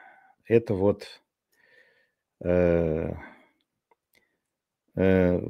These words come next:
подписывайтесь на TikTok. Там щас,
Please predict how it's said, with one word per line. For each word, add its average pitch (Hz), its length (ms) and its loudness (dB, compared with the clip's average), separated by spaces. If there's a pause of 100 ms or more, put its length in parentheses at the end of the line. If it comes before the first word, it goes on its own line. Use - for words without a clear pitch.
(120)
подписывайтесь 131 760 6
на 113 120 6
TikTok. 107 580 4
Там 120 420 6 (460)
щас, - 580 6